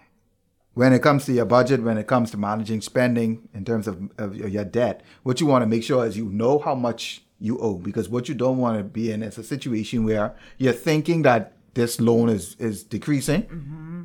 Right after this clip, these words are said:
Speaker 1: and it's really not doing, <laughs> it's really not decreasing the way you think. So in other words, in your mind, in your plan, you
Speaker 2: Mm-hmm.
Speaker 1: say, "Oh, okay, I'm gonna finish this in two or three years."
Speaker 2: Yes.
Speaker 1: But then when you check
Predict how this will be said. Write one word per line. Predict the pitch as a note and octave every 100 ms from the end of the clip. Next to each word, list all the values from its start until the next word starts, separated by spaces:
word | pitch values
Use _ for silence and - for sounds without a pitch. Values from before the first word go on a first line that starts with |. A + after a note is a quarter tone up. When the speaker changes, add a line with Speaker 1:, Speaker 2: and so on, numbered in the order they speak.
| -
Speaker 1:
and | A#2
it's | A#2 - G#2+
really | A#2 B2+ C3
not | B2 A#2+
doing, | A2+ A#2 C3+ -
<laughs> |
it's | C#3 C3 -
really | C#3+ C#3+
not | C#3+ B2+
decreasing | - E3+ D3+ B2+
the |
way | B2
you | A#2+ B2
think. | D3 G#2+ - - -
So | - C3+ B2+
in | - B2
other | B2 C#3+
words, | C3+ B2+ A#2+ - - - -
in | A#2+ B2
your | B2+
mind, | D#3 C#3 B2 A#2
in | A2+
your | B2+
plan, | C3+ F3 D#3 G2+ F#2 - -
you | F3+
Speaker 2:
Mm-hmm. | F3+ C3
Speaker 1:
say, | D#3 B2+
"Oh, | C3 A#2+ A#2+ -
okay, | C#3 A#2 A2 -
I'm | B2+
gonna | C3 A#2+
finish | D#3 C3+
this | B2 A#2+
in | A#2 G#2+
two | - D3+
or | A#2
three | D3 C3+
years." | A#2+ G2 - C#3+
Speaker 2:
Yes. | D3+ - - -
Speaker 1:
But | A2+
then | C3 C3+
when | B2+
you | B2+
check | B2+ F3+ D3+ D#3 -